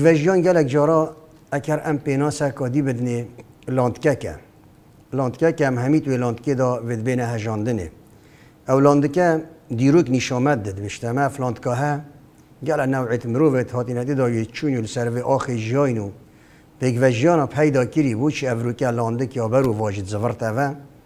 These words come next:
اوه هندک اگری دیت هین اش بر هنده جاری بری ام بشنه اگر او هکر اف بسیاره بید جی، آن هکر نه اید جی. ام حضرت خواه بکن اف پیگ و جانا هر چند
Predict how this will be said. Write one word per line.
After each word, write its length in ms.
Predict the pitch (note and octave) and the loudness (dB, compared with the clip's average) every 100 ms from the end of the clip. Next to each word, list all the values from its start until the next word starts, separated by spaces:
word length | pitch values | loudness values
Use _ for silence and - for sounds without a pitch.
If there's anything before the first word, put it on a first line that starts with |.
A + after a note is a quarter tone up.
| - - - - | -20 -20 -20 -2
اوه 200 | C3+ C#3+ | 0 2
هندک 340 | E3 D3 C3+ C3 | 2 0 0 -2
اگری 320 | B2 C3+ A#2+ | 2 2 2
دیت 400 | A#2 C#3+ G2 A#2+ | 2 2 2 -2
هین 320 | C#3+ B2+ C#3+ - - - - - - - C3 | -2 -2 -6 -14 -20 -20 -20 -20 -20 -16 -8
اش 120 | A2+ | 2
بر 160 | C#3+ | 4
هنده 480 | D3+ G3 E3+ D#3+ D#3+ B2+ | 6 4 4 2 2 -2
جاری 260 | C#3 D3 | 2 2
بری 280 | C3+ E3+ D#3 | 4 4 4
ام 160 | C#3 C#3 | 0 -2
بشنه 440 | D3+ D3 C3+ B2+ - | -2 -4 -4 -4 -6
اگر 340 | C3 A2+ C#3 C#3 | -6 0 4 4
او 160 | A2+ | 4
هکر 240 | A2+ G#2 A2+ | 0 -4 -4
اف 160 | G#2 | -6
بسیاره 440 | A2 - A#2 B2 C#3 | -8 -8 -2 0 0
بید 200 | G2+ F2+ | 0 -6
جی، 200 | F#2+ G2+ | -10 -10
آن 200 | G#2+ G#2 | -8 -8
هکر 260 | G2+ A2+ | -6 -6
نه 120 | G#2+ C3+ | -4 -4
اید 160 | A2+ | -4
جی. 320 | F#2+ A2 C#3+ - - - - - - - _ - | -4 -4 -6 -8 -18 -20 -20 -20 -20 -20 _ 2
ام 160 | C#3+ | 4
حضرت 260 | D3 D3+ E3+ | 4 2 0
خواه 160 | D#3 E3 | 0 0
بکن 260 | F#3 D#3+ | 2 0
اف 140 | C#3+ - | -2 -2
پیگ 160 | D3 C3+ | -2 0
و 80 | C#3 | 0
جانا 520 | A#2+ C#3 D#3 E3 D#3 D3+ - - - - - | 0 0 0 0 -2 -6 -20 -20 -20 -20 -16
هر 240 | - D#3 | -6 -4
چند 640 | D3+ - F#3+ E3 C#3+ C#3 | -4 -2 -2 2 2 2